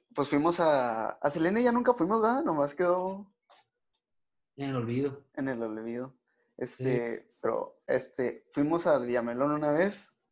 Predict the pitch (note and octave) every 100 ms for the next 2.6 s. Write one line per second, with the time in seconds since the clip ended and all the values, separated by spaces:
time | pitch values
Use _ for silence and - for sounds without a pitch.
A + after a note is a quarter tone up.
0 | _ _ _ _ _ _ C3+ C#3 C3 C3+
1 | C#3 C3+ C3 C3+ C3 C3 B2 B2 D3+ D#3+
2 | D3 C3 D3+ F3 A3